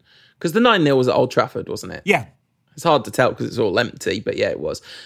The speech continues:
Speaker 1: Um, the only memory I have of United travelling to Southampton, we've only played them away once, and that was the Robin Van Persie hat-trick,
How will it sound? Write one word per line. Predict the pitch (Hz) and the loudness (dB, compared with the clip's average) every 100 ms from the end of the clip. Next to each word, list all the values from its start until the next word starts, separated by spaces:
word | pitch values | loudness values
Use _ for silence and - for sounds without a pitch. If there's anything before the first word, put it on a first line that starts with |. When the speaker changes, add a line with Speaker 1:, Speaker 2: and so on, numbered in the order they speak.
| - - | -8 -2
Speaker 1:
Um, | 120 - | 0 2
the | 135 | 4
only | 156 175 175 170 156 | 6 4 4 2 4
memory | 147 131 120 | 4 4 4
I | 120 120 | 4 4
have | 123 117 | 2 0
of | 120 | -2
United | 113 139 131 | 0 0 0
travelling | - 143 127 | 0 0 0
to | 117 | -2
Southampton, | 127 113 120 - 123 | 0 0 -2 -4 -2
we've | 123 | 2
only | 165 190 170 | 4 4 0
played | - 139 123 | 2 0 0
them | 117 | 0
away | 120 120 | 2 2
once, | 113 123 127 - - | 2 0 -2 -4 -4
and | 113 | -2
that | 120 | -2
was | 120 | -4
the | 113 | -2
Robin | 117 113 117 | -2 0 0
Van | 113 110 | -2 -2
Persie | 107 120 - | -2 -4 -4
hat-trick, | - - - 82 - | -4 -4 -6 -8 -8